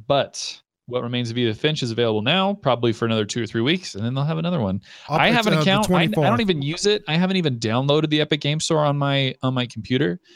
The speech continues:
Speaker 1: Uh, but every few weeks, whenever I hear the announcement about the next free game, I just log into epic dot com and claim
Speaker 2: Yeah.
Speaker 1: those free games. And so, yeah, now I've gotten Subnautica and I've gotten Super Meat Boy and I've gotten What Remains of Edith Finch. So if at any point I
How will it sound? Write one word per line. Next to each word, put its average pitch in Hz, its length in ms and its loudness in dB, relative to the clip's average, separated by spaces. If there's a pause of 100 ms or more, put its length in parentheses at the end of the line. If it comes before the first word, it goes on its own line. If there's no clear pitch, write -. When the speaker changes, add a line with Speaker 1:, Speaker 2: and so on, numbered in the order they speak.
(320)
Speaker 1:
Uh, 117 180 2
but 113 120 2
every 139 200 2
few 147 200 0
weeks, 147 240 0
whenever 135 280 2
I 127 80 2
hear 139 180 2
the 127 140 0
announcement 123 500 -2
about 113 220 2
the 110 80 0
next 117 220 -2
free 120 140 0
game, 120 240 0
I 113 80 2
just 113 160 -4
log 113 300 2
into 113 220 0
epic 113 240 0
dot 104 180 0
com 113 280 -2
and 95 140 -2
claim 110 280 -2
Speaker 2:
Yeah. 202 120 2
Speaker 1:
those 107 200 -2
free 113 180 -4
games. 113 380 -4 (580)
And 117 140 0
so, 139 80 2
yeah, 156 200 4
now 123 180 2
I've 143 100 2
gotten 139 260 2
Subnautica 135 800 0
and 117 160 0
I've 110 120 0
gotten 107 240 2
Super 120 240 -2
Meat 135 180 -2
Boy 170 200 2
and 127 220 0
I've 135 80 0
gotten 135 220 2
What 139 160 0
Remains 131 380 0
of 120 100 -4
Edith 131 220 0
Finch. 160 420 -2
So 123 220 2
if 131 160 2
at 120 80 4
any 135 180 2
point 165 320 0
I 113 140 0